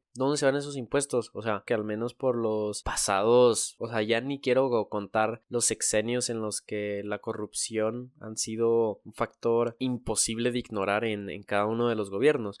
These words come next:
Y ya ni siquiera empecemos con la falta de inversión extranjera por la violencia de las localidades latinoamericanas. Eh, estas mismas también son causa de la desigualdad y México sin duda, siendo el ejemplo moderno más notable,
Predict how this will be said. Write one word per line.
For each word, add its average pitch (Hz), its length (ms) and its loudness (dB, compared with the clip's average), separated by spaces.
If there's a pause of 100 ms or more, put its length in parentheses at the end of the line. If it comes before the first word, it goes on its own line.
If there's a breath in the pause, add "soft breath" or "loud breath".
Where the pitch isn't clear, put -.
(100)
Y 110 720 -8 (140)
ya 123 260 2
ni 127 160 0
siquiera 120 260 0
empecemos 117 460 -2
con 110 480 -4 (300)
la 98 180 -6
falta 107 400 -2
de 120 80 2
inversión 110 440 0
extranjera 110 720 -2
por 110 240 -4 (140)
la 104 200 2
violencia 98 540 -4
de 113 60 0
las 107 200 -4
localidades 101 600 -2
latinoamericanas. 110 920 -4 (200)
Eh, 107 300 -2
estas 143 260 4
mismas 139 360 2
también 110 400 -2
son 101 340 2
causa 107 360 2
de 107 80 6
la 104 120 2
desigualdad 101 640 0 (120)
y 110 240 -2
México 113 400 0
sin 107 180 0
duda, 123 280 6
siendo 101 320 0
el 101 80 0
ejemplo 101 340 -2
moderno 101 420 0
más 110 200 0
notable, 147 480 0